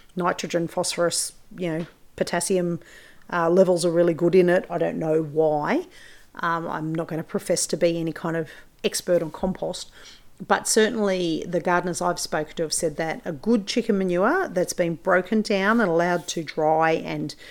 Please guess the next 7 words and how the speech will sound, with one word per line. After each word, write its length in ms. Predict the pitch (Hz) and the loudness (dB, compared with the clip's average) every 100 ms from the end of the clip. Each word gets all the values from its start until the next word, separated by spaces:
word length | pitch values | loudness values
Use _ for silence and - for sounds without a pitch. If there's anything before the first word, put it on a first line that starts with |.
| - - - | -20 -20 0
break 280 | 185 175 - | 2 2 2
down 480 | 170 160 160 175 - | 0 0 -2 -4 -4
so 200 | - 180 | -2 0
that 220 | 156 - - | 0 -4 -6
it's 240 | - - | -10 -6
not, 320 | 165 - - - _ - | -6 -6 -12 -18 _ -12
um, 380 | 180 160 160 | -8 -6 -8